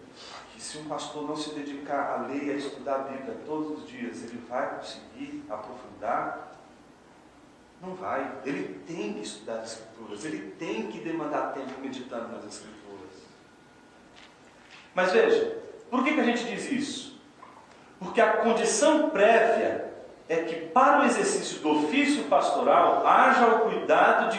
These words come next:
que o responsável pelo ofício seja o termo bíblico, didácticos. O que que é um didácticos? O que é um mestre? O que é um pastor? É aquele que, em primeiro lugar, é apto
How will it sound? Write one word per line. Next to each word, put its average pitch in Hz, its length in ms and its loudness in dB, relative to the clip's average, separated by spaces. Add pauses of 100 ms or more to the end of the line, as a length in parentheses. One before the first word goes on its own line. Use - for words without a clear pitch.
(120)
que 175 80 -8
o 302 180 0
responsável 170 1000 4
pelo 139 220 0
ofício - 380 -6
seja - 760 2 (460)
o 170 60 -14
termo 175 360 -6
bíblico, 233 460 -6 (440)
didácticos. - 1300 0 (280)
O - 60 -10
que 285 240 0
que 269 80 2
é 233 60 6
um 226 120 4
didácticos? 185 960 4
O - 60 -8
que - 100 2
é 240 40 8
um 214 280 4
mestre? 196 560 4
O - 60 -6
que - 80 0
é 226 40 8
um 247 120 4
pastor? - 1080 4 (340)
É 165 80 4
aquele 170 440 4
que, 156 80 -2
em 156 80 -4
primeiro 208 380 6
lugar, 170 420 6
é 151 100 8
apto 185 640 4